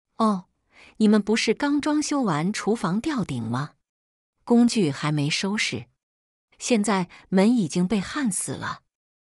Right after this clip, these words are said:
江晚清一直是个笃信婚礼当天不能伤了和气的人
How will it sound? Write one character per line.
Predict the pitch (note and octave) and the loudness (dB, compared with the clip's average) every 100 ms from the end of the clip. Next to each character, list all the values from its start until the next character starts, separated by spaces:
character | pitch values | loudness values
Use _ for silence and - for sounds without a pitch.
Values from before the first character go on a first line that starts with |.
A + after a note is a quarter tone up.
| _ _ | _ _
江 | - G3+ G3+ | 0 2 4
晚 | C3+ C3 | 2 0
清 | - F#3 F#3+ | 0 0 0
一 | A#3 F#3 | 0 0
直 | - D3+ | 0 -2
是 | - G3 | 0 -2
个 | D#3 | -2
笃 | - A#2+ B2 | -2 -4 -4
信 | - F#3 B2 _ _ | -2 -2 -2 _ _
婚 | - G3 F3 | 0 2 2
礼 | C3 | 0
当 | D3 D#3+ E3 | -2 -2 -2
天 | - G3 G3+ - - - | 0 0 -2 -10 -18 -2
不 | G3 | 0
能 | D3 C#3 | 2 0
伤 | C#3+ G3+ F3+ | 0 0 -2
了 | D3 | -2
和 | - B2 C3 | -4 -6 -4
气 | - B2+ | -4 -4
的 | A#2+ | -4
人 | A#2 G#2+ | -8 -10